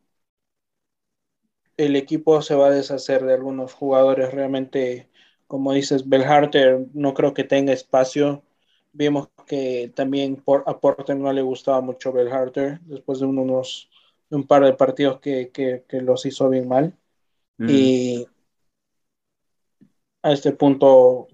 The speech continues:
Speaker 1: Kitchen, por ejemplo, no, creo que no tiene campo. Am, y por ahí algún otro jugador que de repente se me escapa, Molino o algo, creo que van a tener, van a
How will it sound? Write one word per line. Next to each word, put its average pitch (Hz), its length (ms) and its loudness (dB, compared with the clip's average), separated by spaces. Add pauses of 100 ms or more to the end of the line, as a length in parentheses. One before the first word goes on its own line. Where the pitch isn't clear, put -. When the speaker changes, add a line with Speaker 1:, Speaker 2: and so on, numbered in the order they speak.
Speaker 1:
Kitchen, 156 420 2
por 135 140 -2
ejemplo, 143 600 0
no, 135 280 -6 (100)
creo 139 180 -6
que 139 120 -6
no 131 140 -2
tiene 135 260 -4
campo. 143 500 -6 (2250)
Am, 123 560 -2 (540)
y 131 400 -6 (200)
por 135 160 2
ahí 135 200 6
algún 135 360 2
otro 131 260 4
jugador 127 380 2
que 135 180 2
de 123 100 4
repente 123 480 -6
se 139 120 -8
me 123 100 -6
escapa, 131 580 2 (460)
Molino 139 500 2
o 131 140 2
algo, 135 460 0
creo 160 200 -2
que 151 140 0
van 139 180 2
a 139 120 0
tener, 131 460 -2 (540)
van 160 160 0
a 143 320 0